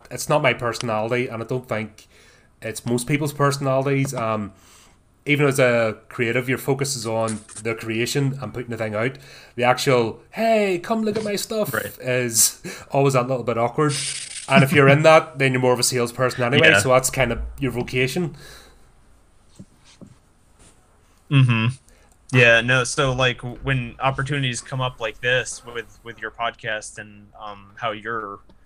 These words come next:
Speaker 2: you guys are helping independent authors get seen and have their stories heard, I mean, th-,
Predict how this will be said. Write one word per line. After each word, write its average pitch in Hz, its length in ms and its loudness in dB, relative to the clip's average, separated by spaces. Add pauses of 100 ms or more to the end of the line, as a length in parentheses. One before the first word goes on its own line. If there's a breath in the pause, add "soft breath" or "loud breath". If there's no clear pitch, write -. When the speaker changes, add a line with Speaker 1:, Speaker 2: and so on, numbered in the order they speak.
(260 soft breath)
Speaker 2:
you 113 120 -12
guys 110 280 -4
are 107 80 -6
helping 104 580 -10
independent 110 460 -10
authors 101 340 -8
get - 180 -10
seen 101 380 -8
and 98 120 -12
have 107 200 -10
their 98 200 -10
stories 101 460 -6
heard, 98 640 -8
I 98 40 -10
mean, 98 180 -16 (120)
th-, 107 100 -20